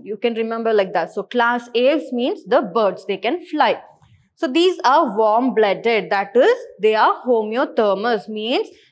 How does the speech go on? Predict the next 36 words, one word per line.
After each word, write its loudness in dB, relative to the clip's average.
they 0
can -2
regulate 0
their 4
body 0
temperature. -2
So -2
if -4
it -6
outside 2
is -4
hot, 2
they 2
can -6
regulate -4
the 0
body -4
temperature. -6
If -10
it -4
is -6
cold 2
outside, 0
again -2
they -2
can -8
regu-, -6
regulate -4
the 2
internal -2
body -2
temperature. -8
So -10
therefore -6
they -4
are 2